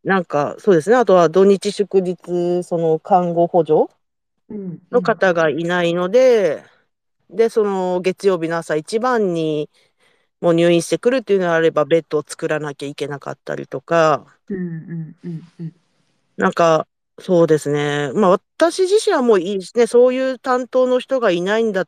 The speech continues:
Speaker 1: たら、やるしかない、仕方ないというふうに思えるんですけれども。
Speaker 2: うん、うん、うん。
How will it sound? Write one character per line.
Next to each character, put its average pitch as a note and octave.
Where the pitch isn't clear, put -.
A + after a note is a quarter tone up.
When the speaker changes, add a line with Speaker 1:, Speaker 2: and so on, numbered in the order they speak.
Speaker 1:
た D#3+
ら、 D#3
や D#3+
る F#3+
し -
か D3+
な E3
い、 D3+
仕 -
方 E3+
な F#3+
い G3
と -
い D3
う D3
ふ D#3+
う D3
に C#3
思 D3
え D3
る C#3
ん B2+
で A#2+
す -
け C3+
れ B2
ど C3
も。 D3+
Speaker 2:
う G#3+
ん、 G#3
う -
ん、 E3
う -
ん。 D#3+